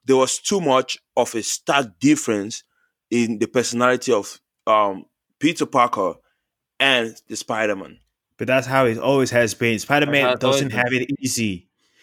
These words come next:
Speaker 2: Like, Spider-Man
Speaker 3: Spider-Man
Speaker 2: has
Speaker 3: has
Speaker 2: always been like, he's have money issues, he's getting bullied in school and all this other shit. Life is not going well. He's, he got a script for his aunt, and, and, and, um, and all
Speaker 3: For
Speaker 2: this stuff.
Speaker 3: every
Speaker 2: Like,
Speaker 3: penny.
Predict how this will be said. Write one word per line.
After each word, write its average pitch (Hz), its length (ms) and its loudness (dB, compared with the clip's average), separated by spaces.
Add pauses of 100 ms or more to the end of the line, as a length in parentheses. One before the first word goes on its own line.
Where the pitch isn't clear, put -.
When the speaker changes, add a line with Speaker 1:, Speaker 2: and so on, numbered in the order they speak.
(160)
Speaker 2:
Like, 143 160 2
Spider-Man 165 360 2
Speaker 3:
Spider-Man 170 200 4
Speaker 2:
has 139 140 4
Speaker 3:
has - 20 -2
Speaker 2:
always 165 260 0
been 147 120 0
like, - 580 -6
he's 147 140 2
have 175 180 0
money 170 300 2
issues, 196 380 0
he's 147 140 -2
getting 165 240 2
bullied 170 320 2
in 160 140 -2
school 175 320 0
and 151 120 0
all 165 140 2
this 170 160 -4
other 160 220 0
shit. 160 400 -2 (260)
Life 156 360 2
is 160 120 -2
not 160 160 0
going 151 300 2
well. 147 160 4
He's, 131 200 -2
he 131 200 -2
got 160 200 2
a 127 60 -2
script 160 360 -2
for 139 140 0
his 123 220 -2
aunt, 139 220 2 (160)
and, 131 200 -2 (120)
and, 123 380 -6
and, - 20 -4
um, 110 340 -6 (600)
and 131 120 0
all 143 80 0
Speaker 3:
For - 40 2
Speaker 2:
this 147 100 -2
stuff. 143 120 2
Speaker 3:
every 113 220 -2
Speaker 2:
Like, 123 300 2
Speaker 3:
penny. - 20 -20